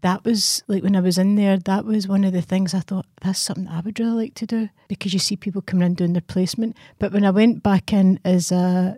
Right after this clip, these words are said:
trainee, it felt a wee bit strange, but obviously I'd knew some of the staff as, with being in there, and some of them were great. They were really supportive.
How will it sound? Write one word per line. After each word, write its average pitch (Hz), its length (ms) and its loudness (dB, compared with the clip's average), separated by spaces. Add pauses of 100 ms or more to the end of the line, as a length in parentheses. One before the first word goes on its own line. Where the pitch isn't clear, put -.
(120)
trainee, 190 600 2
it 202 140 -8
felt 240 200 2
a - 20 2
wee 277 80 2
bit 269 240 0
strange, 196 720 0
but 196 260 0 (320)
obviously 208 380 -2
I'd 185 140 -2
knew 185 160 2
some 180 180 -4
of 180 60 -2
the 170 60 -4
staff 180 340 -4
as, 170 80 -4 (200)
with - 220 -14
being 175 220 4
in 185 180 8
there, 185 320 4 (560)
and 180 640 0 (840)
some 202 200 -4
of 220 60 2
them 202 160 0
were 170 100 0
great. 175 400 0
They 185 80 -2
were 190 80 0
really 185 260 2
supportive. 180 1000 -4